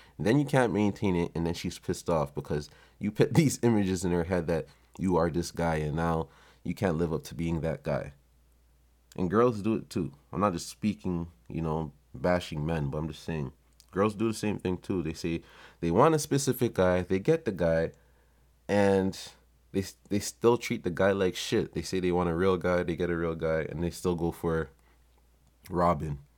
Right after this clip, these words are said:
Even though they had a Batman, they still go for a Robin. So, <laughs> it is what it is, man. It's ups and downs of relationships. What can you do,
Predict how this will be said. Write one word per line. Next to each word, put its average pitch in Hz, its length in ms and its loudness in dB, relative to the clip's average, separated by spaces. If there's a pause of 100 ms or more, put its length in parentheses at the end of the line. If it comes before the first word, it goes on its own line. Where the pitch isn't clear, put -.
(140)
Even 131 260 2
though 143 140 8
they 135 120 4
had 120 160 6
a 98 40 -2
Batman, 82 540 4 (440)
they - 80 -2
still 104 220 0
go 98 120 4
for 92 180 2
a 90 60 6
Robin. 73 400 0 (540)
So, 120 300 6 (380)
<laughs> - 380 -20
it - 120 0
is 180 160 6
what 143 140 4
it 101 140 4
is, 98 260 4
man. 92 420 2 (300)
It's - 160 -18
ups - 300 2
and 104 140 4
downs 101 400 2
of 95 180 -2
relationships. 80 840 -4
What 95 200 -6
can 104 180 -4
you 98 120 -2
do, 80 280 -2